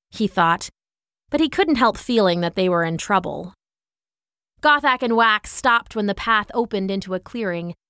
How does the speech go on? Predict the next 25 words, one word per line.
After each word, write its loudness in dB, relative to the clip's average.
and 0
Lachlan 2
stood -2
behind -4
them. -10
Here 2
was 0
the -2
source -4
of -6
the -6
smoke, -6
a -2
wide-open 0
patch -2
of -6
ash 0
and -6
earth -4
in -4
the -2
middle -2
of -6
the -8
forest. -10